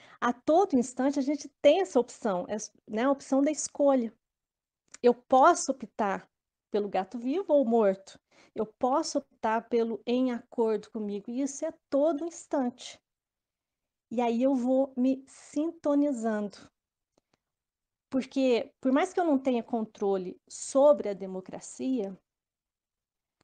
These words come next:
a minha realidade, ela vai ser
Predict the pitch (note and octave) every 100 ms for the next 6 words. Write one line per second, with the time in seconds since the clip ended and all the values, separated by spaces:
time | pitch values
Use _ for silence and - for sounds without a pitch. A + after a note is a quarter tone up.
0 | _ _ A3 A3+ C#4 C#4 B3 G#3 E3+ G#3+
1 | B3 G3+ - - _ A3 A3 A3 B3 C4+
2 | - - A#3 C4+